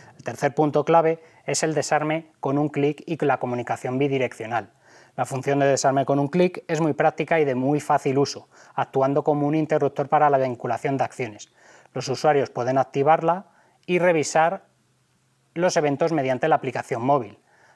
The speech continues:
Además, cuando la alarma es activada, la luz blanca, el altavoz y el micrófono se activan,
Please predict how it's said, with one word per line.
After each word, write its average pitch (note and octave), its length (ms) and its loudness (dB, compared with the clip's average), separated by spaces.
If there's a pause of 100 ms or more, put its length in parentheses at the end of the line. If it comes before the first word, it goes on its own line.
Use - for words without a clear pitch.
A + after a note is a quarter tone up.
Además, B2+ 460 -2
cuando C3 300 2
la A#2 100 2
alarma C#3+ 240 4
es A#2+ 80 -4
activada, D#3 600 2
la C3+ 120 0
luz C#3+ 180 2
blanca, D#3+ 300 0
el A#2+ 60 -2
altavoz A#2+ 440 -2
y D3+ 40 2
el D#3 80 0
micrófono D#3 500 -2
se D#3+ 120 0
activan, C3+ 500 -2